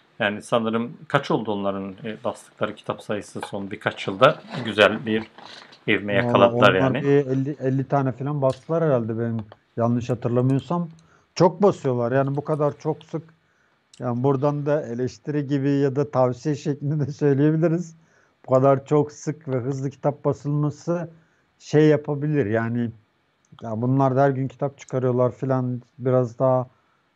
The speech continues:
Speaker 2: e, ş-, olumsuz bir algıya da sebep olabilir.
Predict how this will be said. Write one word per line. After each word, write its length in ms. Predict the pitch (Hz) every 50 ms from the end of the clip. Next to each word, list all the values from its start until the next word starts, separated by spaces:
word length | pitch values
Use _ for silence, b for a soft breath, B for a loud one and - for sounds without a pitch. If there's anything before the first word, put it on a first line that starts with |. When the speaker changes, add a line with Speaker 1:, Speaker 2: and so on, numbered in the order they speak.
| _ _ _ _
Speaker 2:
e, 440 | 127 117 120 120 117 113 113 117 113
ş-, 260 | 113 113 - - - _ _ _ _ _ - 107 - 123 127
olumsuz 720 | 127 131 135 135 131 123 - - 143 143 139 135 135 135
bir 220 | 143 139 143 147
algıya 480 | 151 127 127 127 135 123 131 135 135 127
da 80 | 135
sebep 380 | 131 - 143 127 131 123 - 135
olabilir. 380 | 131 131 131 127 131 131 127